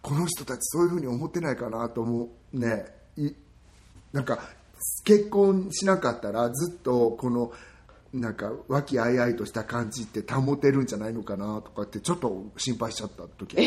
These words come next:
Speaker 2: ー、そうなんだ。うん。
Speaker 1: うん。
Speaker 2: でも何も変わんないよね、基本は。
Speaker 1: いや、やっぱり変わるよ、カズちゃん。
Speaker 2: あ、そ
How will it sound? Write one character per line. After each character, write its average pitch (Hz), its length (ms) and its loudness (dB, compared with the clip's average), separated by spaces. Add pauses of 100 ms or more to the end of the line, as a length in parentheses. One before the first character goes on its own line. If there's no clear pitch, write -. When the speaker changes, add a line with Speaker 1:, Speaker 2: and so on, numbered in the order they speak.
(120)
Speaker 2:
ー、 - 20 -2
そ 269 140 4
う 277 60 4
な 190 140 4
ん 170 80 -2
だ。 151 220 0
う 190 100 0
ん。 170 460 -2
Speaker 1:
う 131 80 2
ん。 120 220 0 (200)
Speaker 2:
で 294 100 0
も 196 120 2
何 208 240 4
も 285 100 4
変 226 140 4
わ 262 80 4
ん 277 80 0
な 262 80 2
い 160 80 2
よ 123 60 -8
ね、 143 260 -6 (340)
基 - 140 -8
本 135 220 -4
は。 131 120 -10 (540)
Speaker 1:
い 185 80 6
や、 117 80 12 (180)
や 135 200 4
っ - 100 -6
ぱ 202 100 10
り 147 80 4
変 143 180 2
わ 160 160 8
る 151 120 6
よ、 101 160 0
カ 95 160 -8
ズ - 100 -12
ち - 60 -18
ゃ 285 60 0
ん。 - 20 2
Speaker 2:
あ、 - 260 -8
そ 269 560 6